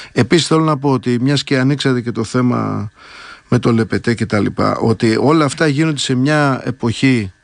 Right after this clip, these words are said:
επειδή ξέρω ότι τα γνωρίζετε και τα οικονομικά θέματα, με την παγκόσμια οικονομία να πιέζεται και από τον εμπορικό πόλεμο και από τις δαμο-,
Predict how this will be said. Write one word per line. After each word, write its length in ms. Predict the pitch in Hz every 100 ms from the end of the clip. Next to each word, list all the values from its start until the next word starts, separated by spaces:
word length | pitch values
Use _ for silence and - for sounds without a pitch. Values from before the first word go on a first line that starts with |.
| _ -
επειδή 480 | 117 131 123 127 101 107
ξέρω 200 | 98 147
ότι 100 | 139
τα 80 | 131
γνωρίζετε 520 | 120 120 123 120 107
και 120 | 113 117
τα 100 | 120
οικονομικά 520 | 110 113 113 107 127
θέματα, 420 | 110 123 123 -
με 160 | - 135
την 100 | 123
παγκόσμια 480 | 139 131 151 135 147
οικονομία 420 | 139 139 135 147
να 120 | 135
πιέζεται 680 | 113 135 135 113 - 107 98 - - - - -
και 120 | -
από 180 | 151 139
τον 160 | 135 131
εμπορικό 420 | 120 123 120 127
πόλεμο 420 | - 143 139 135
και 120 | 127
από 80 | 127
τις 120 | 120
δαμο-, 340 | 113 123 123